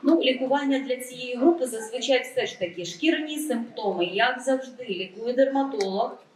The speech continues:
У комплексній терапії можуть застосовуватись спеціальні групи засобів.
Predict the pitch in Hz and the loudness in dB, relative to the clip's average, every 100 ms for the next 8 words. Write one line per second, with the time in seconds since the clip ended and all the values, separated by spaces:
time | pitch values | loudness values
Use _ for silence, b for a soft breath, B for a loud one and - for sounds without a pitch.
0 | B B - 254 285 302 294 285 269 262 | B B 2 2 4 2 0 -4 -2 4
1 | 262 262 320 339 277 240 285 285 254 196 | 4 4 6 6 6 2 0 -2 -4 -4
2 | 202 220 202 240 269 330 269 - 233 226 | -6 -10 -4 2 2 2 -4 -8 -12 -2
3 | 208 208 247 233 185 214 202 180 - - | 0 0 -2 -6 -8 -8 0 0 0 -4
4 | 156 147 | -10 -8